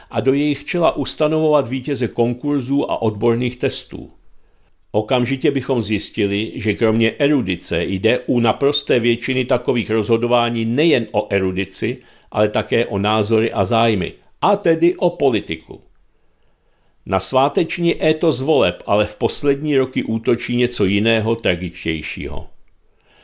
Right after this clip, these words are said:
Pokud jsou volby výběrem z různých možných cest, je zde svobodná úvaha nejen možná, ale je samotnou podstatou volby. Pokud jsou nám ale volby předkládány jako výběr mezi jediným dobrem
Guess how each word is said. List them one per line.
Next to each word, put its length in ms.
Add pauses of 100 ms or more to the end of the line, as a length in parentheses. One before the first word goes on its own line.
(120)
Pokud 360
jsou 200
volby 340
výběrem 540
z 80
různých 480
možných 440
cest, 500
je 200
zde 180
svobodná 680
úvaha 380
nejen 320
možná, 520 (140)
ale 200
je 100
samotnou 600
podstatou 680
volby. 420 (840)
Pokud 400
jsou 260
nám 300
ale 200
volby 320
předkládány 800
jako 280
výběr 460
mezi 280
jediným 600
dobrem 460